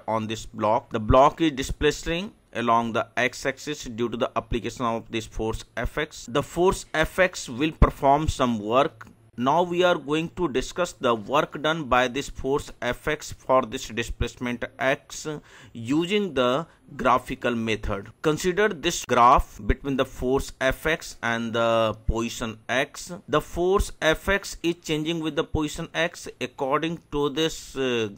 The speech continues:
graph, we are interested to find the work done by this force F X. For this, remember the definition work done by the force F X. As the force F X and the displacement is along the same direction, hence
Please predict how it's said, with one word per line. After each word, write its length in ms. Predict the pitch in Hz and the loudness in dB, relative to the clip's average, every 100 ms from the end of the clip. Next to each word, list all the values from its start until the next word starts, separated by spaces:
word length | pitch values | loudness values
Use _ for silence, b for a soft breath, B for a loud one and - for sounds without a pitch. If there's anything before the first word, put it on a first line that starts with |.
| - - | -16 -8
graph, 460 | 101 117 139 - - | 2 6 6 2 2
we 100 | 165 | 4
are 140 | 208 | 4
interested 580 | - 160 160 170 - 220 | 0 -4 -2 -2 -2 -4
to 80 | 240 | -4
find 360 | - 180 175 190 | 0 0 2 0
the 80 | |
work 480 | 165 107 143 185 - | -2 2 2 2 0
done 260 | 147 151 180 | 0 0 0
by 220 | 127 131 | 2 2
this 180 | 131 - | 0 -8
force 400 | - 147 160 - - | -6 -4 -4 -6 -4
F 240 | 131 135 175 | -2 0 -2
X. 240 | 185 - | -4 2
For 240 | 180 190 | 6 6
this, 380 | 202 208 233 - - 123 | 6 2 0 -6 -12 -2
remember 440 | 135 151 170 202 | 2 4 4 4
the 380 | 196 147 123 139 - _ _ 110 | 4 2 2 -2 -12 _ _ -2
definition 680 | 117 135 151 147 - 190 147 | 0 2 0 -2 0 -2 0
work 280 | 120 156 - | 2 2 2
done 260 | 139 160 151 | 0 0 2
by 260 | 123 123 | 4 4
the 160 | 120 120 | 4 0
force 460 | - - 113 - - - | 2 2 2 -2 -6 -4
F 220 | 123 131 160 | -2 -2 -2
X. 380 | 156 - - - _ | -2 -4 -14 -14 _
As 200 | 135 165 | 0 0
the 140 | 160 | 0
force 420 | 185 - 165 165 - | -2 0 -2 -2 -4
F 260 | 151 147 175 | -4 -2 0
X 260 | 170 - - | -2 -4 -4
and 160 | 139 | 0
the 80 | 135 | 0
displacement 680 | 123 127 - 143 - 156 151 | -2 -4 -6 -8 -6 -6 -2
is 100 | 131 | -2
along 260 | 123 123 | 0 0
the 80 | 117 | -2
same 320 | 113 - 123 | -4 -4 -2
direction, 680 | 123 127 131 135 - 147 151 - | 2 2 2 -2 -4 -6 -6 -10
hence 480 | 110 127 139 147 - | -6 -2 -2 -4 -10